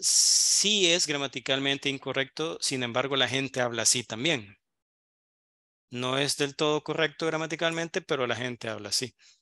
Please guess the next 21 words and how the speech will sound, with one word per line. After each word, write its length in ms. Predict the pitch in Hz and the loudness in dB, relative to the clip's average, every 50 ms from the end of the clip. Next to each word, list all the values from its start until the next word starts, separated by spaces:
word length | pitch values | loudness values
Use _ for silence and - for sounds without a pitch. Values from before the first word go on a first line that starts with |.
| _ _ _ | _ _ _
Entonces, 340 | _ - 120 - 117 110 107 | _ -12 -10 -8 -8 -6 -6
"You 80 | 117 117 110 | -8 -6 -2
don't 200 | 123 131 139 135 | 0 0 0 0
recognize 560 | 151 170 165 180 180 185 175 180 180 - - | 0 -2 -2 -4 -4 -2 -2 0 0 -2 -2
me", 220 | 196 202 220 - _ _ _ _ _ _ _ | -4 -6 -8 -10 _ _ _ _ _ _ _
usted 240 | 131 - - 147 | -16 -6 -4 -2
lo 160 | 170 208 160 127 | -2 -2 -2 -2
puede 240 | - 123 123 123 | 0 2 2 2
decir 380 | 127 127 - 214 202 160 131 - _ _ _ _ _ | 4 2 2 2 2 -2 -4 -12 _ _ _ _ _
y 80 | - 226 | -8 0
le 100 | 233 175 | 0 2
van 180 | 135 127 123 127 | 2 2 -2 -4
a 40 | 127 | -6
entender 420 | 120 - - 139 165 196 196 170 - _ _ _ _ _ _ _ _ | -6 -6 -8 -6 -4 -4 -4 -4 -6 _ _ _ _ _ _ _ _
y 140 | - 156 143 | -6 -2 0
nadie 260 | 139 135 135 135 127 | 2 2 2 2 2
la 100 | 123 120 | 2 2
va 80 | 123 131 | 2 0
a 40 | 120 | -2
corregir 420 | - 135 131 151 165 233 214 160 - | -4 -4 -4 -4 -2 -2 -2 -4 -2
probablemente. 760 | - 117 120 123 127 135 156 190 180 151 - - 113 110 - | -4 -2 -2 0 -2 -2 -2 -2 -2 -4 -6 -10 -14 -16 -16